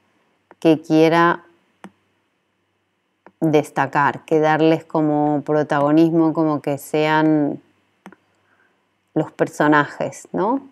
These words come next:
Y si quiero también voy a reforzar algunas otras cosas como, no sé, yo en este caso el taxi, los ciclistas, el bus, que también me parece que es bastante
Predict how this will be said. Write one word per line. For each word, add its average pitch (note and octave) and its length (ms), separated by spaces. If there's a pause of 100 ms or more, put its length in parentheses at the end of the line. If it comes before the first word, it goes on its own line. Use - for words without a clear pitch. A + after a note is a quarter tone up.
(680)
Y A#3 180
si F3 240
quiero F#3+ 300
también G#3+ 500
voy D3+ 140
a D3+ 80
reforzar E3+ 840 (180)
algunas D#3+ 760 (120)
otras D#3 340
cosas G3 380
como, D3 380
no - 120
sé, - 320
yo - 140
en D3 60
este - 180
caso C#3+ 400
el C#3 180
taxi, F3+ 800 (220)
los C#3+ 160
ciclistas, F3 1040 (1120)
el D3+ 180
bus, F#3 380
que D#3+ 120
también D3+ 320
me D#3 140
parece D3 380
que D3 80
es C#3+ 80
bastante D3 960